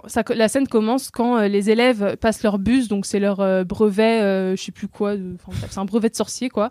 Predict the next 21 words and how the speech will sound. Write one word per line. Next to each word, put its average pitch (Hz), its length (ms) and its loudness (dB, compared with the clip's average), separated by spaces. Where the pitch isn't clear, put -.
Et, 226 240 4
euh, 196 500 2
et 226 80 0
du 208 120 0
coup, - 80 2
ils 285 80 4
passent 302 200 2
leur 220 140 4
bus 247 300 0
avec, 233 380 2
euh, 202 180 2
surveillé 254 320 0
par 226 220 0
Ombrage, 240 520 4
qui 247 80 0
est - 20 4
le 226 80 4
personnage 262 400 0
le 247 60 -8
plus 233 160 -10
détestable 247 1040 0